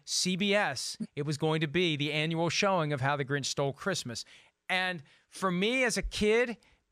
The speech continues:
that was the moment, man. That was the moment that Christmas started. That was, like, one of the centerpiece events, other than Christmas Eve and Christmas Day. Watching the Grinch once a year, because you didn't have, you didn't have any way to tape it. You couldn't save, you couldn't,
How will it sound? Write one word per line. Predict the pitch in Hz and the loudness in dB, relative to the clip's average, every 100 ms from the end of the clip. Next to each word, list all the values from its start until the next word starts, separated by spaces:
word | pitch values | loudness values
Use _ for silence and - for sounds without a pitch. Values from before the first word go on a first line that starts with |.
| - | -2
that | 208 - | 0 0
was | 262 196 | -4 -2
the | 208 | 0
moment, | 196 180 156 147 | 2 2 0 0
man. | 147 | 0
That | 156 208 | 2 0
was | 247 196 | -2 -4
the | |
moment | 214 202 202 190 | 0 0 0 -4
that | |
Christmas | - 190 175 160 - | -4 -2 -2 -2 -2
started. | - - 185 196 196 | 0 2 4 4 2
That | 180 185 | 0 0
was, | 190 160 | -2 -2
like, | 170 | -2
one | 160 165 | 0 -2
of | 143 | 0
the | |
centerpiece | - - 208 214 214 - 196 180 | 0 0 2 2 0 0 0 2
events, | 175 180 135 - | 2 0 -2 -2
other | 240 311 | 0 0
than | 311 | -2
Christmas | 226 - 269 247 214 | -4 -2 -2 -2 -2
Eve | 226 220 | -2 -2
and | 185 | -4
Christmas | - 202 - 156 - | -4 -4 -2 -4 -2
Day. | 147 143 95 - - - - | 0 0 -2 -10 -20 -20 -10
Watching | 131 170 233 - 285 | 0 2 2 0 -4
the | 277 | -4
Grinch | 202 208 202 - - _ - | 0 0 0 -2 -8 _ -8
once | 104 175 208 | 0 0 2
a | 277 | 2
year, | 254 202 180 180 _ _ _ _ _ - | 2 4 2 -2 _ _ _ _ _ -4
because | - 160 - - | 0 0 -2 -12
you | 107 | -10
didn't | 117 | -4
have, | 139 170 139 _ _ | -2 -2 -4 _ _
you | 147 | -2
didn't | 202 | 0
have | 226 | 0
any | 240 | 0
way | 226 233 | 0 0
to | 196 | 0
tape | - 214 254 | 0 0 0
it. | 214 208 | -2 -2
You | |
couldn't | 185 254 202 | -2 -2 -2
save, | - 185 233 | 0 0 0
you | 214 | -2
couldn't, | 262 | -4